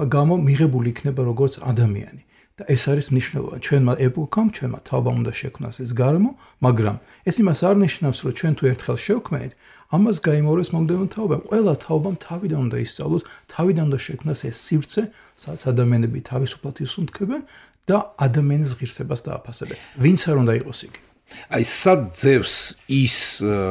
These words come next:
Speaker 2: მთავარი მარცვალი, ე, რასაც უნდა აშენდეს აი ეს, ე, ცნება შე-, შემწყნარებლობისა და ტოლერანტიზმისა?
Speaker 1: მე ვფიქრობ, ორიგინალური არ ვიქნები და არც ქრისტიანობა იქნება ამ ხრივ ორიგინალური, თუ ვიტყვი, ეს არის ძველი,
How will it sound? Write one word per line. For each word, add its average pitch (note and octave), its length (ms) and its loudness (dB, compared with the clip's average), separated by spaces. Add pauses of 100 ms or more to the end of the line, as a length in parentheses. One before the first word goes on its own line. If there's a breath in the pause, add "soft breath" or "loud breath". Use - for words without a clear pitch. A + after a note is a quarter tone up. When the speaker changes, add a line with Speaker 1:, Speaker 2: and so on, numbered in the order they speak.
Speaker 2:
მთავარი G#2 580 4
მარცვალი, G2 680 0
ე, - 640 -10 (140)
რასაც G#2 440 2
უნდა A#2 240 4
აშენდეს F#2 520 2 (140)
აი F#2+ 260 0
ეს, F2+ 200 -2 (280)
ე, F#2+ 160 -6 (1200 soft breath)
ცნება G#2 580 0 (300)
შე-, G2 520 -2
შემწყნარებლობისა F#2 1080 -2
და A2 140 0
ტოლერანტიზმისა? E2 920 -6 (380 loud breath)
Speaker 1:
მე D#3 140 2
ვფიქრობ, D#3+ 500 4
ორიგინალური C#3+ 920 6
არ A#2 180 4
ვიქნები C#3 580 2
და D3 200 2
არც A#2 220 0
ქრისტიანობა C3+ 580 2
იქნება C3+ 360 2
ამ C3+ 140 2
ხრივ C#3+ 200 0
ორიგინალური, D3+ 480 0
თუ G3+ 120 -6
ვიტყვი, D#3+ 360 2
ეს C3 180 0
არის C3 160 0
ძველი, C#3+ 380 2